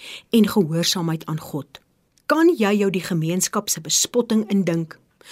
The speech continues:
Hoeveel grappies was daar nie gemaak oor Noag en sy sogenaamde geloof in God, wat hom die opdrag gegee het om die ark te bou nie? Noag, wat self sekerlik nog nooit 'n boot gestuur het nie,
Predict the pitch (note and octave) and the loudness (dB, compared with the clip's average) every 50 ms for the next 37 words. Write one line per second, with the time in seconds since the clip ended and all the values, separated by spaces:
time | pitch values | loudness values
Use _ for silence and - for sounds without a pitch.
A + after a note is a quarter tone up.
0 | - - - - B3 D4+ E4+ - A4+ F#4+ - - - - C4 A#3+ A#3 - F3 D#3+ | -18 -18 -6 0 2 2 4 4 2 0 0 0 -2 0 0 0 0 0 -2 -4
1 | - - G#3 G3 - G3+ F#3 G3 F#3+ F3 - - F3+ D#3+ D#3+ D3+ C#3+ C#3+ - - | -2 -2 -2 0 0 2 2 2 0 0 -2 -2 -2 -2 0 -2 -4 -6 -8 -4
2 | - G3 F3+ E3 E3 E3+ F#3+ G#3+ A#3 B3+ - - - - - - B3 A#3+ - C#4 | -2 0 0 2 2 4 4 4 2 0 -2 -6 -12 -6 0 2 2 2 2 2
3 | - - C#4 C#4 C4+ - C#4+ B3 A3 G#3+ G#3+ G#3 G#3 G3 - - F3 D#3+ D3+ D#3+ | 0 2 2 0 2 4 4 4 6 6 6 6 4 2 0 0 0 0 0 2
4 | G3+ C#4 D4+ - G#3 F3+ E3 - - F#3 D#3+ - - - _ - - - - - | 2 2 2 2 -2 -6 -6 -8 -10 -12 -12 -12 -18 -20 _ -20 -20 -18 -18 -18
5 | - - - D#3 D3+ D3 C#3 D3+ - - _ - D4 D#4+ - - D4+ D4 - - | -12 -8 -6 -6 -6 -6 -10 -12 -12 -6 _ 0 0 2 2 2 0 2 2 0
6 | C#4 B3+ - - A#3 A3 A3 G#3+ - - A3 G#3+ G3+ - - E3 D#3+ F3+ - - | -2 -2 -2 -2 -2 -2 -2 -2 -2 2 2 4 4 2 0 -2 -4 -6 -6 -10
7 | - - - G3+ D#3+ D#3 D3 D3 D3 D3 D3+ D#3 D3+ _ _ _ _ _ _ _ | -16 -8 -6 -4 -2 -2 -4 -4 -6 -8 -8 -10 -12 _ _ _ _ _ _ _
8 | _ - F3 G3 A3 B3+ C#4+ D4+ - - D#3 - - - - D4 C#4 C#4 C#4 - | _ 2 4 6 6 6 4 2 -2 -6 -8 -6 -4 -2 -2 0 0 -2 -2 -2
9 | - - C#4 C4 - C4+ C4 A#3+ A#3+ A#3 A#3 - - G3 G#3 G#3 - - E3 E3 | -2 -2 -2 -2 -2 -2 -2 -2 -2 -4 -6 -4 0 2 2 2 2 0 0 2
10 | F3 G#3 C4+ D#4 - - - - G#3 E3+ D#3 D#3+ F#3 G#3 G#3+ G#3+ - - F3 - | 4 4 4 4 2 -2 -6 -6 -6 -4 -2 0 2 0 0 0 -6 -6 -4 -4
11 | - - - B3 C4 C4 A#3+ G3+ G#3 - C#3 D3+ D#3 | -2 -2 0 0 2 2 2 0 -2 -4 -10 -12 -12